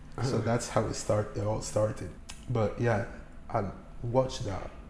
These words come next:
Speaker 1: and actually in that episode there was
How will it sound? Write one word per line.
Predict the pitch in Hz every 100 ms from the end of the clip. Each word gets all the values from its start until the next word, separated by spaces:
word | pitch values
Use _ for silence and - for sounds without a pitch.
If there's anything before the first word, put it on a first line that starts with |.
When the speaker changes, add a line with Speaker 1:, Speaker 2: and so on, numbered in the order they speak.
| - 98
Speaker 1:
and | 95 92 90 87 - - - - - - - - - - -
actually | 143 - - 98 - - -
in | 101 104
that | 104 - 127
episode | 117 113 98 98 98
there | 101
was | 101 107 104 -